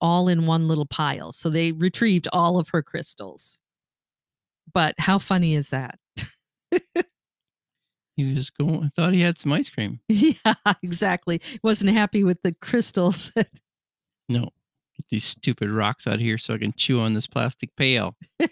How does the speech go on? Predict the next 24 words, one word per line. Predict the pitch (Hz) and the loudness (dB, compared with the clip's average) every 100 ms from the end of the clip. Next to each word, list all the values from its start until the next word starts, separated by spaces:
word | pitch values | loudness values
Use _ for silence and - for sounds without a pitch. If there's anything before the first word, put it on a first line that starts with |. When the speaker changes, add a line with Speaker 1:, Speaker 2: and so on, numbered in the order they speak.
| - | -4
Speaker 1:
<laughs> | 349 _ - - 294 | -6 _ -6 -4 -2
I | - 254 | 0 2
thi-, | - 330 | 2 0
I | 185 | 2
don't | 220 240 | 2 2
think | 269 220 | 0 0
Lauren | 214 220 208 | 2 2 2
thought | 208 196 | 2 2
it | 175 | 2
was | 170 | 0
funny | - 180 170 | 2 2 4
in | 160 | 2
the | 156 | 2
beginning, | 156 160 151 147 | 0 0 0 0
but | 156 - | -2 0
afterwards | 175 202 - 160 151 151 147 | 2 2 2 0 2 0 -2
it | - | -4
was, | 147 139 - _ _ 151 | -4 -4 -6 _ _ -10
it | - | -6
was | - | -6
funny. | - - - 151 _ _ _ - | -6 -8 -10 -14 _ _ _ -6
Speaker 2:
Yeah. | 127 - _ _ _ _ _ _ _ _ | -6 -8 _ _ _ _ _ _ _ _
Speaker 1:
So, | - - 208 190 - | 0 4 4 4 2
um, | 175 170 165 | 0 0 0